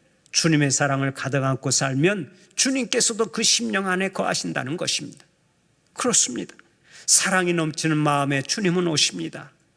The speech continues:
사랑할 줄 아는 자와 주님은 함께 사십니다. 기독교 역사 속에서 가장 아름답게 살다 간 사람을 뽑으라고 하면 흔히 성자 프랜시스를 꼽습니다.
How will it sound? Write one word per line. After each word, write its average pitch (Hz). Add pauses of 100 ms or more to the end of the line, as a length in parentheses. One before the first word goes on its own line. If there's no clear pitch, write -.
(200)
사랑할 208
줄 233
아는 226
자와 247
주님은 240
함께 220
사십니다. - (1400)
기독교 202
역사 226
속에서 190
가장 175
아름답게 208
살다 170
간 160
사람을 151
뽑으라고 143
하면 127 (460)
흔히 143 (160)
성자 175
프랜시스를 170
꼽습니다. -